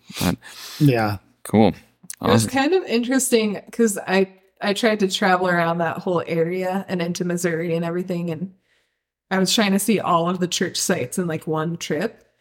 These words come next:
Speaker 2: Oh,
Speaker 3: And
Speaker 2: yeah.
Speaker 3: it was kinda interesting. I forget whose gravesite it was, but I went to someone's,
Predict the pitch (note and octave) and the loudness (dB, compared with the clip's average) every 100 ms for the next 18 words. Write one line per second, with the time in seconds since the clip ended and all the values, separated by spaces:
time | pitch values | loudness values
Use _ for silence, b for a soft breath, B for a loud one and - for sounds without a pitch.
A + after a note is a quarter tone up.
0 | _ C#3 B2+ A#2 A2 - - - - C4 | _ 4 6 6 2 -2 -8 -10 -4 0
1 | C#4+ G#3+ G#3+ A#3 A3 F#3 F3+ F#3+ G#3+ B3 | 0 -2 -4 -2 0 0 0 0 0 2
2 | C4+ G3 F3 E3+ E3+ - F3+ D3+ - D#3+ | 0 0 2 2 2 2 2 2 2 0
3 | D3 D#3 - - - E3+ F#3+ F#3+ - F#3 | 2 0 0 0 0 0 2 0 0 -2
4 | E3 - G3+ G3 E3 D#3+ E3+ - - | -2 0 0 2 0 0 -4 -6 -10